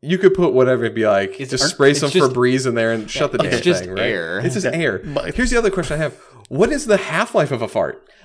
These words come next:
Speaker 2: I don't know.
Speaker 1: Like,
Speaker 2: But so
Speaker 1: if
Speaker 2: once
Speaker 1: you
Speaker 2: you
Speaker 1: tear ass into a jar and seal it, how long is that stank gonna be in there before that just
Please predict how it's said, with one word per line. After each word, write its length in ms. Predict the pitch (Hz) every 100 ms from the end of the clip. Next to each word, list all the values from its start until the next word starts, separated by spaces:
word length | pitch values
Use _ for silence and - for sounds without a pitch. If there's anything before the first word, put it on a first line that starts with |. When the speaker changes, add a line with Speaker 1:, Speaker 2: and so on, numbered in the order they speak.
| -
Speaker 2:
I 100 | 165
don't 100 | 233
know. 140 | 262 143 151
Speaker 1:
Like, 240 | 175 185
Speaker 2:
But 80 | 185
so 140 | 262
Speaker 1:
if 240 | 220 - 180
Speaker 2:
once 120 | 233
Speaker 1:
you 40 | 254
Speaker 2:
you 60 | 247
Speaker 1:
tear 220 | 208 214
ass 240 | 214 214
into 180 | 208 180
a 160 | 147 135
jar 480 | 139 156 165 143 -
and 120 | 131
seal 320 | - 170 180
it, 160 | 135 - - -
how 180 | 175 202
long 240 | 196 196
is 100 | 170
that 140 | 147 123
stank 300 | - 165 147
gonna 140 | 135
be 100 | 147
in 120 | 170
there 140 | 143 120
before 280 | 123 143 131
that 320 | 131 - 143
just 220 | -